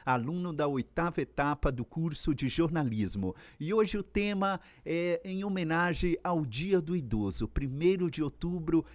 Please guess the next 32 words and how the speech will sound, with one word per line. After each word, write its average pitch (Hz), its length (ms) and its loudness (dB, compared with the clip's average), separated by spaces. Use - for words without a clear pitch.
é 135 100 2
comemorado 143 920 -2
esta 147 380 2
data 143 400 2
muito 156 560 0
especial, 131 680 0
que 233 100 -2
precisa 165 580 -2
de, 131 240 -2
de - 100 -4
muita 143 380 -2
atenção, 127 680 0
de 139 140 -2
muito 165 380 -2
cuidado, 127 840 2
e 151 100 -2
ninguém 156 600 2
melhor 147 420 4
para 143 180 2
falar 139 340 0
sobre 135 320 0
este 135 220 2
tema 143 460 0
do 135 120 0
que 147 400 0
esse, 147 460 -2
essas 139 340 2
pessoas 147 360 0
que - 120 4
eu 139 80 2
trouxe 143 640 2
aqui. 113 420 2